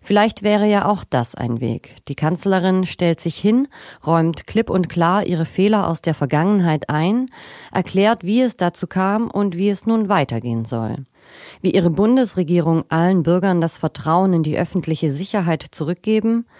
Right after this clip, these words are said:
ein geordnetes Asylsystem garantieren und Kriminalität jeder Art noch stärker bekämpfen will.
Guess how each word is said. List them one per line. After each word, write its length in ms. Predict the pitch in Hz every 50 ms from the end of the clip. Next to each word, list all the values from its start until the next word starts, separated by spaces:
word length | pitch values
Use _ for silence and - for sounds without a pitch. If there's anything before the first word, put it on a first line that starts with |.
| - - - - - - _
ein 180 | - 170 165 156
geordnetes 720 | 180 - 139 202 220 - 220 196 - 190 180 160 - - -
Asylsystem 800 | 156 143 - - 208 226 254 226 214 202 - - - 185 175 170
garantieren 760 | 170 160 151 160 160 156 - - 226 240 226 233 226 233 233
und 380 | - 196 196 202 202 196 -
Kriminalität 720 | - - 202 196 202 196 190 190 190 196 196 - 220 220 -
jeder 360 | 185 208 233 233 220 - -
Art 240 | 185 185 180 180 -
noch 420 | 180 180 180 185 202 - - 190
stärker 500 | - - - - 156 151 151 - 160 151 139
bekämpfen 600 | 131 185 - - 160 135 123 117 - 123 120 110
will. 220 | 113 107 98 -